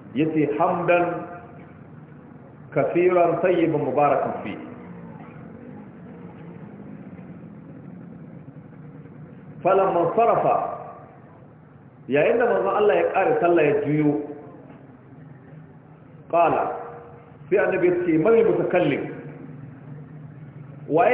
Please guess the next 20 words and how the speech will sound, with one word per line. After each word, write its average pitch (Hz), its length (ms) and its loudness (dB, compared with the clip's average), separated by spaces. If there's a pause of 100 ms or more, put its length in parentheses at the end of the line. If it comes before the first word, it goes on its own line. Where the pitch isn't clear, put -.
yayi 202 160 8
magana 165 320 4 (160)
cikin 160 160 0
ku?" - 140 -6 (2500)
Qala, 156 280 2 (120)
"Ana." 143 160 2 (1400)
Sai 185 100 4
wani 180 160 4
mutum 151 180 0
ya 156 220 2
ce, 139 80 2
"Ni 175 220 0
ne, 147 140 -2 (200)
ya 123 160 2
Rasulullah." - 560 -2 (1800)
Qala, 180 320 2
sai 180 160 2
Annabi 165 320 2
ya 165 100 2 (140)
ce, 113 100 -8